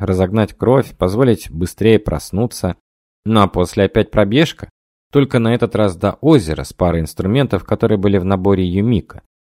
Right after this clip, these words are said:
Все же пригодность и безопасность воды следовало еще проверить. "Чисто!" — с наслаждением в голосе произнесла раскосая девушка, после чего сбросила с себя одежду, оставшись в одном нижнем белье,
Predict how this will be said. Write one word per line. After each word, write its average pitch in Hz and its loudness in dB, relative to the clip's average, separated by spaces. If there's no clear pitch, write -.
Все 156 4
же 151 4
пригодность 135 2
и 107 -2
безопасность 107 0
воды 98 0
следовало 95 -2
еще 82 -6
проверить. - -6
"Чисто!" — 143 0
с - -20
наслаждением 117 2
в 110 -2
голосе 120 2
произнесла 101 0
раскосая 95 -2
девушка, 107 0
после 156 0
чего 131 2
сбросила 107 2
с - -6
себя 104 0
одежду, 107 2
оставшись - -4
в 98 0
одном 98 -2
нижнем 90 -4
белье, 98 0